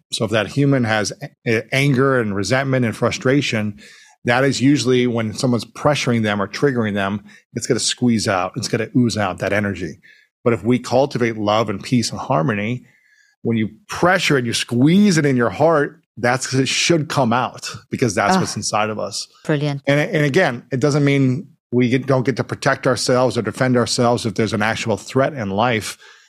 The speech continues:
Speaker 1: and make sure we're discerning with human beings. But in general, we should create what we want to come out of us.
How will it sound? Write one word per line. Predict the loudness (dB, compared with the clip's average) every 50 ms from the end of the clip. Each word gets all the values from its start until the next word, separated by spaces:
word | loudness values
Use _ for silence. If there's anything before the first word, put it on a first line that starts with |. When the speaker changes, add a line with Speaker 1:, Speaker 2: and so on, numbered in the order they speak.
| _ _ -4
Speaker 1:
and | -2 2 2
make | 2 2 2
sure | 2 2
we're | 0 0
discerning | 0 -2 -2 -2 0 0 2 2 2 2 4 2
with | 2 0
human | 0 0 2 2 2 2
beings. | 2 2 2 2 2 0 0 -2 -2 -4
But | -4 -2 0 0 0 0 -4 -8 -20 -20 _ _ -6
in | -4 -4 -2
general, | 0 0 0 2 2 2 2 2 2 0 0 -2 -2
we | 0 0 0
should | 0 0 0 -2 -2 -2 -6 -12 -16 _ _ _ _ _ _ _ _ _
create | -12 -6 -2 0 2 4 4 4 4 2 0 -2 -4 -8 _ _ _ _ _ _ -4
what | 0 0 2 2
we | 2 0 0
want | 0 0 0 -2 -2 -4 -6
to | -8 -8
come | -6 -4 -4 -2
out | 0 0 -2 -2
of | -4 -8
us. | -12 -10 -8 -8 -8 -8